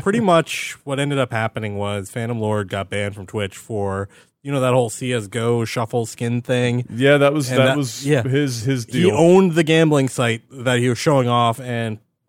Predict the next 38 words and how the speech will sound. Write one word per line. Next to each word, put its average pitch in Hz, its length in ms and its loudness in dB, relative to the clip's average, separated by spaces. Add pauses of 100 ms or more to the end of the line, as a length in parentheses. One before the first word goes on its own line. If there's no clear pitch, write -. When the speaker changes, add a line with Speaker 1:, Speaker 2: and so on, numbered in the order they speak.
(260)
Speaker 1:
allegedly 127 540 0
rigging 107 340 0
it. 107 180 -4 (600)
Um, 104 480 -6 (140)
Speaker 2:
No 139 200 4
Speaker 1:
and 147 80 2
Speaker 2:
disclosure, 143 720 2
no 135 280 2
anything, 127 580 -2
just 156 140 2
Speaker 1:
yeah, 110 240 2
so - 340 -8 (200)
Speaker 2:
crazy. 117 260 0 (340)
Speaker 1:
eventually 139 480 -2
got 123 180 2
banned 117 240 -2
'cause 113 120 -4
it 107 60 -4
was 101 100 -4
a 98 40 -10
big 98 180 -4
deal. 98 260 -4 (640)
Um, 117 680 0 (560)
now, 123 480 0
hilariously 143 840 0
enough, 156 520 2
they 120 180 -6
came 131 260 -2
up 131 160 0
with 131 140 -2
a 131 80 0
new 143 160 2
concept 120 560 -6
called 127 280 -2
V 117 200 -4
G 147 260 -4
O 208 120 4
skins. 90 680 -8